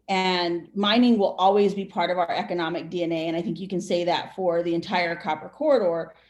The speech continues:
The, this industry is, is in our region, and we've learned how to, we've had to learn how to work with it because times have changed from the times of my great grandfather, where you just kind of open a mine and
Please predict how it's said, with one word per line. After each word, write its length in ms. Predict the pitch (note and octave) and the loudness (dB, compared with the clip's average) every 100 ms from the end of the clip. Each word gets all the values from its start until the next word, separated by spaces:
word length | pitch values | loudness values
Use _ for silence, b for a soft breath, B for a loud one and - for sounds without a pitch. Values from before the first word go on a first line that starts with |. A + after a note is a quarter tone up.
| b b - | b b -6
The, 300 | F#3+ G#3+ G#3+ | 2 2 4
this 200 | G3+ G3+ | 2 0
industry 640 | G#3+ G#3+ A3 - - G3+ G3 | 0 0 0 -2 -4 -4 -4
is, 460 | F#3 F#3 F3+ E3 | -2 -2 -2 -6
is 240 | - D#3+ D#3+ | -6 -6 -4
in 340 | G#3 G#3+ A3+ - | -2 0 0 -2
our 480 | F3 F#3 G#3+ G#3+ G3 | -2 0 0 -2 -2
region, 720 | G3 A#3 B3 C4+ C#4+ D4+ D4 B - | -2 0 0 0 0 -2 -4 B -8
and 320 | G3 F#3+ G3 | -4 -2 -2
we've 200 | G3 F#3+ | -4 -4
learned 360 | F#3+ F#3+ G#3 G#3 | -2 0 0 0
how 260 | G3 C#4+ | 2 0
to, 420 | - - G#3 G3 - b b b | 0 -4 -4 -4 -6 b b b
we've 140 | G#3+ A#3 | 2 4
had 180 | A3+ | 4
to 80 | A3+ | 4
learn 220 | G#3+ G#3+ | 4 2
how 160 | A#3 A3 | 4 2
to 80 | G3 | 2
work 360 | F#3 G#3 A3+ F#3 | 2 0 -2 -2
with 260 | G3 G#3 | 0 4
it 200 | C4 C#4 - | 2 2 -2
because 400 | A#3 G#3+ G#3 G3 - - | -6 0 0 0 -4 -10
times 360 | A3+ A3 B3 A#3 | -2 2 2 2
have 140 | - | -2
changed 420 | G#3 F#3+ G#3+ A#3 | -2 0 2 0
from 140 | A#3 G3 | 0 -6
the 60 | |
times 340 | - F#3+ G3+ F#3+ | -4 -2 -2 -4
of 80 | |
my 180 | F#3 F#3 | -2 -2
great 320 | F#3 G3 F#3+ | -2 -2 -2
grandfather, 580 | F#3 F3 G3 G3+ G3+ G#3+ | -2 -2 0 2 2 0
where 280 | F#3+ E3+ - B B - | 0 -2 -4 B B -6
you 100 | G3+ | -2
just 160 | G#3 | 0
kind 200 | A3 G#3 | 2 4
of 120 | G3 - | 2 4
open 260 | G#3+ A3 | 2 4
a 60 | G#3+ | 4
mine 500 | G3+ G3+ A3 B3 A3 | 4 4 4 4 2
and 280 | F#3+ F#3 | 0 -2